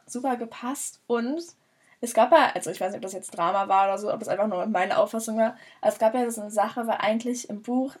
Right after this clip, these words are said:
sind ja Lucys Augen blau und Josh macht halt, also man sagen, seine Wand nach ihren Augen. Also seine Wände sind auch blau. Und <laughs> dann meinte irgendwer, in,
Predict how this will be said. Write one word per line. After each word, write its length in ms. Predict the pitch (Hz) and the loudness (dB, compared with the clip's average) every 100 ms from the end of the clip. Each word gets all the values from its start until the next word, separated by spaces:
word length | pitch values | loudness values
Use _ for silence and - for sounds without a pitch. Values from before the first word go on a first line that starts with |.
| - | -12
sind 280 | 226 220 220 | -8 -6 0
ja 140 | 214 | 0
Lucys 440 | 208 220 226 233 - | 0 -6 -6 -6 0
Augen 340 | 190 196 185 | 0 0 -10
blau 560 | - 180 190 240 269 - _ - _ _ | -6 0 4 4 2 -4 _ -20 _ _
und 200 | - 214 | -10 -6
Josh 560 | - 208 226 247 - - _ _ _ _ _ _ _ _ _ _ _ _ | 4 6 6 2 -6 -8 _ _ _ _ _ _ _ _ _ _ _ _
macht 260 | 208 214 | -6 2
halt, 160 | 226 - | 2 2
also 200 | 190 202 | -2 -2
man 180 | 185 202 | -2 0
sagen, 240 | 208 202 | -2 0
seine 280 | 208 196 190 | -2 -2 0
Wand 240 | 185 208 | 0 0
nach 160 | - - | -8 -8
ihren 260 | 202 190 | -8 -6
Augen. 480 | 190 175 180 180 170 _ _ _ | -2 0 0 -2 -12 _ _ _
Also 340 | 196 196 175 - | -8 -6 -8 -4
seine 240 | 190 185 | -2 0
Wände 200 | 185 190 | -2 -2
sind 140 | - - | -6 -2
auch 160 | 180 | -2
blau. 360 | - 180 170 170 - - _ _ | -2 2 2 0 -12 -20 _ _
Und 140 | 240 247 - _ | 2 2 -4 _
<laughs> 320 | _ _ - - | _ _ -20 -2
dann 160 | 254 254 | 0 4
meinte 240 | 311 294 | 2 2
irgendwer, 520 | 208 285 269 214 233 - - _ - - | 2 2 4 4 4 2 -18 _ -20 -8
in, 160 | 226 | -6